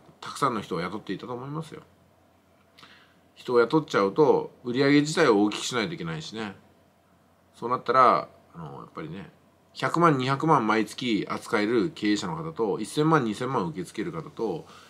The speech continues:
億の単位でも扱える人と、それこそ差ができちゃうんですよね。うん、だから、なるべく経費っていうのは抑えることでしょう。ゼロがいいですよ。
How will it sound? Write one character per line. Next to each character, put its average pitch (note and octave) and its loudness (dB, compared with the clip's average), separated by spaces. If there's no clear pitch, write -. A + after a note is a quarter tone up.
億 F#3 0
の D3+ 4
単 G#2+ 2
位 F2 -4
で F2 -2
も G2 -2
扱 G2+ -2
え F#2+ 0
る F2+ -6
人 F2+ -12
と、 D#2 -10
そ - -2
れ A3 -2
こ D#4 -2
そ - -6
差 - -6
が A2+ 0
で A2 0
き G#2+ -8
ち - -10
ゃ D#2 -8
う - -16
ん C#2 -18
で - -20
す - -20
よ A#2 -20
ね。 B2 -20
う - -20
ん、 - -18
だ G#2+ -12
か G#2 -6
ら、 G2 -4
な G#2+ -4
る A2+ 0
べ D3 0
く F3+ 2
経 C3 0
費 G2 -2
っ - -6
て - -14
い - -8
う F#2 -6
の G2 -4
は F#2 -6
抑 G2+ -6
え - -4
る D#2 -8
こ C#2+ -14
と - -20
で - -20
し - -20
ょ - -20
う。 - -20
ゼ F#3 2
ロ - 6
が - -6
い C#3+ -10
い C#3+ -12
で - -16
す - -20
よ。 - -20